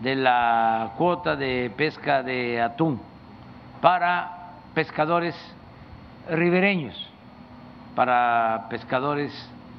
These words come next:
eh, pues, eh, eh,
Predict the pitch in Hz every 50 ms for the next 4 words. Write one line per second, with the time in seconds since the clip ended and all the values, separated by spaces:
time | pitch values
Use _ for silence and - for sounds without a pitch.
0 | - - - - - - - - 123 120 120 120 120 117 117 113 113 110 101 98
1 | 98 98 95 95 92 - - - - - - - - - - - - - - -
2 | - - - - - - - - - - - - - - - - - - - 123
3 | 131 131 117 104 113 127 123 120 120 117 110 104 101 - - - - - - -
4 | - - - - - - - - - - - - - - - - - - - -
5 | - - - - - 58 58 57 55 57 57 55 53 53 53 53 53 - 52 -
6 | - 107 107 107